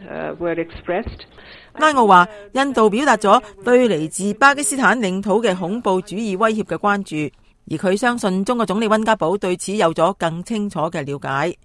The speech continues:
Speaker 2: 中國係巴基斯坦嘅主要戰略伙伴，印度指稱巴基斯坦策劃咗二零零八年孟買嘅恐怖襲擊。印度已經多次表達對北京同伊斯蘭堡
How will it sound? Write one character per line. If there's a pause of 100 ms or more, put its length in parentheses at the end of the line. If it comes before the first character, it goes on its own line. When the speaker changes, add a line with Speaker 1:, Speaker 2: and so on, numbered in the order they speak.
(520)
Speaker 2:
中
國
係
巴
基
斯
坦
嘅
主
要
戰
略
伙
伴， (300)
印
度
指
稱 (320)
巴
基
斯
坦
策
劃
咗
二 (180)
零
零
八
年 (220)
孟
買
嘅
恐
怖
襲
擊。 (400)
印
度
已
經
多
次
表
達 (240)
對
北
京
同
伊
斯
蘭
堡